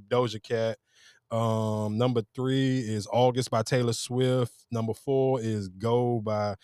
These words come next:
a bunch of people I don't know, and their names too bunched up, so I can't see it. Number five is I Remember Everything, um, Zach Bryan. Number eight is, oh, there's no, number six is Deli by Ice Spice.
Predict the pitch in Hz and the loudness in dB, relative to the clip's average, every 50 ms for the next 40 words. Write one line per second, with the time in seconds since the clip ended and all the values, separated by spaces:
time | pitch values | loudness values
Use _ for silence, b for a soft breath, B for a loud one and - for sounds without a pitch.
0 | B B B B 104 98 95 117 123 117 - 110 - 120 117 110 107 107 110 110 | B B B B -10 -4 0 0 0 0 -2 -4 -6 -6 -4 -4 -4 -2 -2 -2
1 | 110 104 104 113 113 117 117 110 107 104 101 98 101 107 107 110 104 - - 113 | -2 -2 -2 -2 0 0 2 0 0 0 -2 -2 -2 -2 -2 -2 -4 -4 -6 -8
2 | 101 98 107 107 104 - 113 107 104 - 107 101 - - - 107 104 101 - - | -6 -4 -4 -4 -4 -4 -6 -6 -6 -4 -6 -8 -6 -6 -6 -6 -6 -6 -8 -8
3 | 120 117 113 110 113 113 113 110 - - 120 120 123 127 120 117 107 113 110 110 | -6 -6 -4 -2 -2 -2 -2 -2 -4 0 2 4 4 6 4 4 2 0 -2 -2
4 | 104 - B B B B B _ - 113 113 101 107 104 113 120 123 117 117 107 | -4 -6 B B B B B _ 0 0 0 0 0 2 2 2 2 2 0 -2
5 | - 117 120 117 120 117 - 120 117 117 117 117 113 117 113 113 113 104 101 101 | 0 0 0 0 0 -4 -4 -4 -2 -2 -2 -2 -2 -4 -6 -6 -6 -6 -4 -4
6 | 101 101 98 98 95 98 92 - _ _ - _ 90 92 113 117 117 101 95 107 | -4 -4 -4 -4 -6 -8 -10 -14 _ _ -20 _ -6 0 0 0 0 0 0 2
7 | 113 117 117 117 117 113 110 104 - _ _ _ _ _ _ _ _ _ _ _ | 2 4 4 2 2 0 -2 -4 -10 _ _ _ _ _ _ _ _ _ _ _
8 | _ - 131 123 117 110 117 - 123 135 127 127 120 117 113 107 98 95 98 - | _ 0 2 2 2 2 2 2 2 2 2 2 2 2 2 2 -2 -6 -12 -16
9 | _ _ _ _ _ _ _ 113 107 101 104 101 107 113 113 113 123 117 113 - | _ _ _ _ _ _ _ -8 -8 -6 -4 -4 -2 0 2 2 4 2 2 2
10 | - 165 - - 120 107 98 101 127 131 127 120 110 117 117 113 117 120 117 - | 0 0 0 -2 -4 -4 2 2 4 4 4 2 0 0 0 0 0 0 -2 -4
11 | - - 120 117 113 110 110 - | -2 0 0 0 0 -2 -6 -8